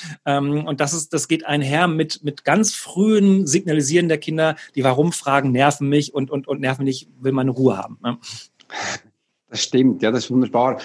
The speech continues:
Speaker 2: Und, äh, Jürgen, jetzt mal zu dir zurückzukommen. Du, dir hat man ja auch ein bisschen den Mund verboten früher, nicht immer Sachen zu sagen, wo man direkt
Speaker 1: Mhm.
Speaker 2: fühlt. Weil du bist ja eigentlich ein sehr empathischer Mensch, du fühlst sehr viel,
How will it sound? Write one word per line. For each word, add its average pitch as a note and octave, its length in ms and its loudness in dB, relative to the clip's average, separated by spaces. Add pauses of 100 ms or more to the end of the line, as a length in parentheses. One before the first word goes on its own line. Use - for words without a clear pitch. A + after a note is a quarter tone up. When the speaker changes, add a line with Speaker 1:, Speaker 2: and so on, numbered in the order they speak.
(120)
Speaker 2:
Und, G#2+ 240 -2
äh, G#2+ 140 2
Jürgen, D#3+ 320 4
jetzt A#2+ 180 0
mal A2 120 2
zu A2+ 100 -4
dir A#2 180 2
zurückzukommen. A#2+ 640 -2 (320)
Du, A#2+ 220 2 (180)
dir C3+ 160 2
hat D#3 240 0
man D3+ 160 6
ja B2+ 180 4
auch D3+ 200 2
ein D3 80 -2
bisschen C3+ 340 0
den B2 140 2
Mund C3 320 0
verboten A#2 640 -4
früher, G#2+ 280 2
nicht G#2+ 300 -2
immer A#2 240 0
Sachen G#2+ 400 -2
zu A2+ 80 -4
sagen, G#2+ 380 2
wo A2+ 80 4
man G#2+ 120 4
direkt A2+ 340 2
Speaker 1:
Mhm. C#3 180 -12
Speaker 2:
fühlt. G#2 240 2
Weil F#2+ 100 -2
du B2+ 80 -8
bist D#3 180 0
ja C#3+ 60 2
eigentlich C3 240 2
ein A2+ 80 0
sehr B2 160 2
empathischer A2+ 560 0
Mensch, D3+ 240 2
du - 100 -14
fühlst D#3+ 440 -2
sehr D#3+ 180 0
viel, F#3 300 -2